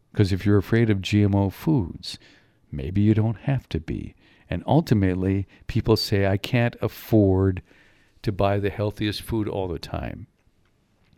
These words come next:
And I would say, "Then don't worry about it," because that seems like a racket in itself. To buy all these healthiest foods, they, they, the price of these things are so ridiculous. When all you have to do, perhaps, is just send love,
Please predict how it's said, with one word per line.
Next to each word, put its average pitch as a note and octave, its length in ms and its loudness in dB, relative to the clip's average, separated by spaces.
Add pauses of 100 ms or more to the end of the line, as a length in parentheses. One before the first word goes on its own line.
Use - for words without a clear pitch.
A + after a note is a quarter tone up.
(560)
And G#2 140 -2
I G#2 100 2
would B2+ 200 4
say, F#2+ 580 0 (480)
"Then G#2+ 160 -4
don't A#2 240 0
worry B2+ 260 0
about D2 320 -6
it," - 260 -18 (420)
because A2 300 2
that C3 220 0
seems A2+ 320 0
like G#2+ 140 0
a G#2 80 4
racket F#2+ 420 -2
in G#2+ 160 -2
itself. A#2 560 -4 (880)
To - 120 -2
buy G2 220 2
all G2 240 0
these F#2+ 420 -6 (380)
healthiest G2+ 560 0
foods, G#2 260 0
they, F#2+ 160 -2 (200)
they, F#2 160 -4
the F#2+ 180 -12
price G#2+ 440 -2
of F#2 60 -8
these F#2+ 160 0
things G2 300 0
are F#2 40 -2
so - 200 -2
ridiculous. F#2+ 720 -4 (420)
When G2 140 -8
all G#2+ 240 0
you G#2 140 0
have G2 160 -2
to - 100 -18
do, G#2+ 120 -2
perhaps, F#2+ 560 -6
is G#2 180 -6
just - 280 -6
send F#2+ 220 -2
love, G2+ 440 -2